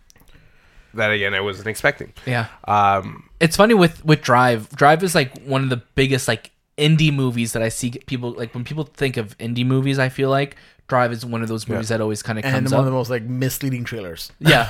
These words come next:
Speaker 3: <laughs>
Speaker 2: and
Speaker 1: Yeah.
Speaker 2: that's it. It was marketed almost like an action film, and it's not
Speaker 1: The
Speaker 2: that. It's very much a
Speaker 1: soundtrack
Speaker 2: slow
Speaker 1: was
Speaker 2: burn.
Speaker 1: phenomenal.
Speaker 3: Mm-hmm.
Speaker 2: And I don't, and I, always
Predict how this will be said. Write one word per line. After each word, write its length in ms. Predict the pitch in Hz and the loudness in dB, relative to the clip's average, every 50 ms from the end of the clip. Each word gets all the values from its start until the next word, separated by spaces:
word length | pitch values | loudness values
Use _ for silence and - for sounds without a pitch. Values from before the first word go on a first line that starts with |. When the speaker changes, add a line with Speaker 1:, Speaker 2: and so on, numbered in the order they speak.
| - - | -4 -6
Speaker 3:
<laughs> 100 | - 175 | 0 2
Speaker 2:
and 80 | 185 180 | 4 6
Speaker 1:
Yeah. 60 | - | 6
Speaker 2:
that's 140 | - 160 160 | 4 4 2
it. 160 | 180 156 143 | 0 2 4
It 60 | 156 | 4
was 180 | 160 156 139 123 | 4 4 2 2
marketed 440 | 143 147 160 170 - 165 151 143 139 | 2 2 2 2 2 0 0 0 0
almost 260 | - 135 135 139 131 | 0 -2 0 0 0
like 120 | - 127 117 | 0 -2 -2
an 80 | 120 107 | -2 -2
action 300 | 98 113 120 - - 131 | -2 -2 -2 -4 -6 -4
film, 240 | 123 - 143 156 147 | -2 0 2 2 2
and 80 | 120 110 | 0 -2
it's 160 | 101 104 110 | -4 -6 -4
not 260 | 107 98 101 98 - | -4 -4 -4 -2 -2
Speaker 1:
The 60 | - | -2
Speaker 2:
that. 80 | 98 104 | -2 -2
It's 140 | 101 - - | -2 0 2
very 220 | 131 113 123 127 | 4 4 4 4
much 120 | 127 120 | 2 2
a 40 | - | 2
Speaker 1:
soundtrack 140 | 123 120 123 | 2 2 2
Speaker 2:
slow 100 | 120 110 | 2 0
Speaker 1:
was 80 | 117 110 | -2 -2
Speaker 2:
burn. 80 | 104 104 | -2 -2
Speaker 1:
phenomenal. 480 | 127 120 117 117 117 117 117 120 120 120 | 0 2 4 4 4 2 2 0 -2 -4
Speaker 3:
Mm-hmm. 380 | 120 120 120 135 123 127 120 113 | -6 -6 -6 -6 -6 -4 0 2
Speaker 2:
And 160 | 170 170 170 | 2 2 4
I 140 | - 151 156 | 2 0 0
don't, 140 | 156 160 - | 0 0 -2
and 120 | 143 139 | -2 -2
I, 360 | 135 - - 131 139 135 131 - - _ - | -2 0 0 0 0 0 -4 -10 -20 _ 0
always 320 | - 151 180 185 180 175 | 4 6 8 8 8 8